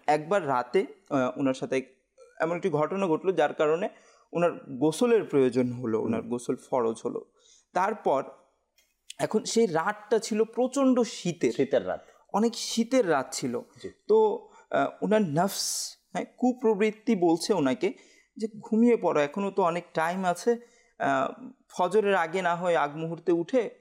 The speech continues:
Speaker 1: গোসল করে নামাজ পড়ে নিবা, ঘুমিয়ে পড়ো। তো তিনি এখন বুঝে গেছেন যে এটা শয়তানের কুমন্ত্রণা।
Speaker 2: হুম।
Speaker 1: তো তিনি কি করলেন? তিনি, আহ, সেই প্রচণ্ড শীতের রাতে আল্লাহ তাআলার সন্তুষ্টি অর্জন করার জন্য তিনি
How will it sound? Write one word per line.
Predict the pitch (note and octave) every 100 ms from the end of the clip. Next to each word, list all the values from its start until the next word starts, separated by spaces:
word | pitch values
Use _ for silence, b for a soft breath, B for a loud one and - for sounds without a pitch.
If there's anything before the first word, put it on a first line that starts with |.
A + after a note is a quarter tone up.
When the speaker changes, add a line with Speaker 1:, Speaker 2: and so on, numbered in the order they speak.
| -
Speaker 1:
গোসল | F#3 B3+
করে | B3+
নামাজ | B3+ B3+ A#3 -
পড়ে | C#3
নিবা, | A#2+ A#2 - _ _ _ -
ঘুমিয়ে | F#3 E3+
পড়ো। | - - - _ _ _ -
তো | A#3+
তিনি | A#3 A#3+ B3 C#4 C4+ -
এখন | - D#3+ A3 G#3
বুঝে | D#3 G3 B3
গেছেন | C#4 - A#3
যে | A3
এটা | F#3+
শয়তানের | - D#3+ D#3+ F3+ F3+ D#3
কুমন্ত্রণা। | - F#3 E3+ C#3 C3 A#2+ - -
Speaker 2:
হুম। | A#2 G#2 G2+ _ _ _ _ _ b b b
Speaker 1:
তো | F#3
তিনি | F#3+ A3+ B3 D4
কি | B3+
করলেন? | A#3 F#3+ E3+ E3+ G3 A3 -
তিনি, | G3 G#3 A#3 B3+ B3+ - b b
আহ, | - C#3
সেই | - B3
প্রচণ্ড | A#3 - A#3 A#3+ D4+ D#4 D4
শীতের | B3+ - F#3+ - G#3+ D3+
রাতে | D3+ F3+ - C3 -
আল্লাহ | - D3+ F3 F3
তাআলার | F3 D#3+ E3
সন্তুষ্টি | - G3 G3+ - A3 - G#3
অর্জন | D3+ C#3+ D3
করার | C#3 C3+ C3 B2+
জন্য | C#3 E3 D3 D3 - b b b -
তিনি | D3+ D#3+ A3